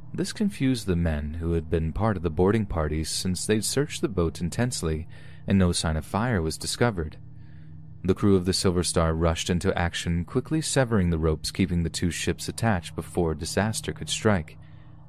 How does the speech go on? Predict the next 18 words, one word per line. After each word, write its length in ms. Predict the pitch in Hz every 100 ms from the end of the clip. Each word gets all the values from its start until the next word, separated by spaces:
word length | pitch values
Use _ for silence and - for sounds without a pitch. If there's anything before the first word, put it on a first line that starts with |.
| - - - -
Just 220 | 98 90
minutes 300 | 131 165 -
after, 480 | 85 80 - 80 82 - - - -
the 220 | 101 101
Orang 400 | 101 123 151 170
Medan 440 | 107 87 80 80 -
exploded 640 | - - - 117 104 85
with 180 | 85 82
enough 280 | 92 110 135
force 420 | - 95 85 -
to 120 | -
lift 280 | 95 98 -
it 160 | - -
clean 380 | - 123 139 101
out 160 | 87
of 100 | 80
the 80 | 85
water 480 | 82 95 85 76